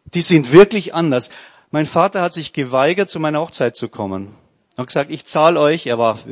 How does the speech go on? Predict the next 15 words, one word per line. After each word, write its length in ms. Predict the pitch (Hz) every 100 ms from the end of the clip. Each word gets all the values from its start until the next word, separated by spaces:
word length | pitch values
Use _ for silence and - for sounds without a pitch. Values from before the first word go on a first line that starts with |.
| 113
wohlhabend, 580 | 113 117 151 156 147 147
„ich 180 | 139 -
zahle 300 | - 143 147
euch 200 | 127 -
jedes 400 | 120 156 196 -
Hotel, 460 | 175 - 139 135 160 - -
jede 380 | 120 139 170 190
Feier, 460 | - 131 135 156 - _ _ -
ich 180 | 139
gebe 240 | - 156 151
euch 220 | 147 -
alles, 400 | - 160 180 180
was 160 | 165 156
ihr 80 | 147
braucht, 540 | 123 107 101 - -